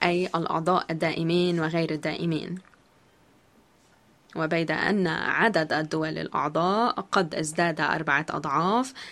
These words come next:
عدد الأعضاء الدائمين لم يتغير منذ ذلك الحين، فزيادة أعضاء مجلس الأمن فقط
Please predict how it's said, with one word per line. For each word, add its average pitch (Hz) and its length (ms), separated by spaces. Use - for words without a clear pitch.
عدد 170 460
الأعضاء 160 760
الدائمين 170 880
لم 170 140
يتغير 175 680
منذ 156 260
ذلك 156 400
الحين، 160 540
فزيادة 160 720
أعضاء 151 360
مجلس 156 380
الأمن 214 560
فقط - 600